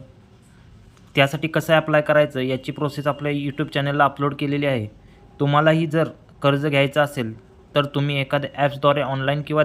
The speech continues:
थेट बँकेशी संपर्क करता. परंतु आता तुम्हाला ऑनलाइन ॲप्सद्वारे ऑनलाइन किंवा बँकेत जाण्याची गरज नाही, कारण तुम्ही आता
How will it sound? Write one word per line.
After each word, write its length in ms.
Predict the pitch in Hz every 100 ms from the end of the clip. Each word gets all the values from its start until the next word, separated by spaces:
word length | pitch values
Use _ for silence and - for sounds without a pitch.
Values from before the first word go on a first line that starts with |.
| 147
थेट 200 | 143 139
बँकेशी 380 | 139 135 135 143
संपर्क 360 | - 135 143
करता. 420 | 143 139 131 - 113
परंतु 480 | - 131 139 139
आता 200 | 151 147
तुम्हाला 300 | 147 151 147
ऑनलाइन 400 | 143 135 135 147
ॲप्सद्वारे 540 | 139 143 143 151 131 139 - - - -
ऑनलाइन 360 | 131 135 143
किंवा 220 | 147 151 151
बँकेत 360 | 143 143 156
जाण्याची 360 | 147 147 147 151
गरज 260 | 143 147
नाही, 200 | 147 131 113
कारण 220 | 135 135 143
तुम्ही 200 | 147 147
आता 240 | 147 -